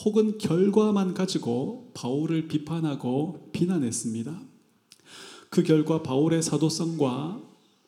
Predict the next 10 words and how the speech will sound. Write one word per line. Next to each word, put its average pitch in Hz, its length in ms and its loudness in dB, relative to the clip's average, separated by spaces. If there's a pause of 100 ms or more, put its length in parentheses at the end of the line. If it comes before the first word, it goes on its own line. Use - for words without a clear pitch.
(180)
그가 190 220 0
전한 180 320 0
복음의 185 420 2
진실성마저 175 1300 -2
의심하게 139 600 0
되었습니다. 131 720 -4 (1080)
그들에게 214 500 4
필요했던 208 520 0
것이 165 240 -2
무엇입니까? 127 1080 -2